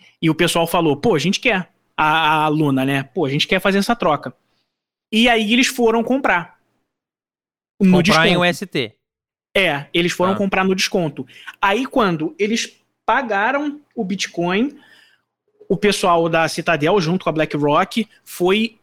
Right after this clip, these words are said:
Speaker 1: e dumpou, né, despejou no mercado Bitcoin e U S T. O que é que acontece? O pessoal da, da L F G tava com muito mais,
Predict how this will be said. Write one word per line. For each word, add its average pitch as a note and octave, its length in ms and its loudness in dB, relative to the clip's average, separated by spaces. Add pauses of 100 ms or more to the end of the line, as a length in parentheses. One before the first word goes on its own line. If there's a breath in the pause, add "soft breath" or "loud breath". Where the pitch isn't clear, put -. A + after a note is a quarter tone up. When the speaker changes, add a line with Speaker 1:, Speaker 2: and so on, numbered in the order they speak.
Speaker 1:
e G3+ 200 2
dumpou, G3 540 2
né, F3 180 0
despejou D#3+ 580 2
no F#3 80 4
mercado F3+ 640 0
Bitcoin F3+ 480 0
e F#3+ 40 4
U G3 60 4
S G3 200 0
T. E3+ 340 0
O - 40 -20
que - 80 0
é F#3+ 60 2
que G#3 60 0
acontece? F#3 600 -2
O F3 60 -2
pessoal G3 320 0
da, F#3 480 2
da E3 140 0
L E3+ 160 2
F E3+ 160 -2
G D3+ 180 2
tava D#3+ 180 0
com F#3+ 120 0
muito B3+ 320 4
mais, G3+ 420 0